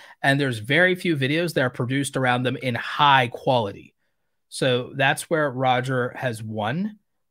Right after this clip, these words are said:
is he makes high quality, very highly edited videos around these problems that are, um,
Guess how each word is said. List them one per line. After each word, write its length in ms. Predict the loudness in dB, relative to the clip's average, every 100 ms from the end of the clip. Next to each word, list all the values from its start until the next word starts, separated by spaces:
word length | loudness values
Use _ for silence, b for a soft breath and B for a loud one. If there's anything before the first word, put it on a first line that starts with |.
| _
is 360 | -2 0 0 -4 b b
he 120 | -2
makes 240 | -2 -4
high 400 | -6 0 2 4
quality, 600 | 2 0 0 0 -2 -4 -8
very 400 | -4 0 0 0
highly 360 | -2 -2 -2
edited 320 | -2 -2 -2 -4
videos 520 | -6 -4 -4 -8 -12 b b b
around 440 | -2 2 4 2 -6 _
these 300 | -6 -4 -4
problems 580 | -6 0 0 0 -4 -4
that 140 | -2
are, 260 | 0 -2 -4
um, 440 | -4 -2 -2 -4